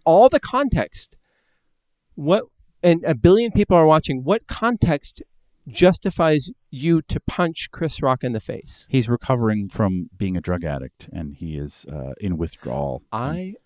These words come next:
Speaker 1: apologize.
Speaker 2: Thank you, thank you.
Speaker 1: I
Speaker 2: I thank you.
Speaker 1: apologize. Okay,
Speaker 2: No,
Speaker 1: everybody.
Speaker 2: no, no,
Speaker 1: All
Speaker 2: but,
Speaker 1: right, all right, okay,
Speaker 2: like,
Speaker 1: everybody.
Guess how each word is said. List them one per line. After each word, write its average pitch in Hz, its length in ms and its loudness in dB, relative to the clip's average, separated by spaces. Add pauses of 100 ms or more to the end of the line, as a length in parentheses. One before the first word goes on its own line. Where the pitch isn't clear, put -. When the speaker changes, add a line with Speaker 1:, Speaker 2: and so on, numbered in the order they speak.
(160)
Speaker 1:
apologize. 170 840 0
Speaker 2:
Thank - 120 -4
you, - 100 0
thank 117 240 4
you. 160 60 6
Speaker 1:
I 175 40 8 (180)
Speaker 2:
I 107 120 6
thank 262 300 2
you. 196 80 6
Speaker 1:
apologize. 175 140 2
Okay, 175 160 6
Speaker 2:
No, 165 40 8 (120)
Speaker 1:
everybody. 247 260 6
Speaker 2:
no, 247 60 0
no, 233 60 -8
Speaker 1:
All - 20 -10 (200)
Speaker 2:
but, - 80 8
Speaker 1:
right, 311 240 6
all 220 120 8
right, 220 120 2
okay, 202 140 6
Speaker 2:
like, 175 200 0
Speaker 1:
everybody. 202 640 6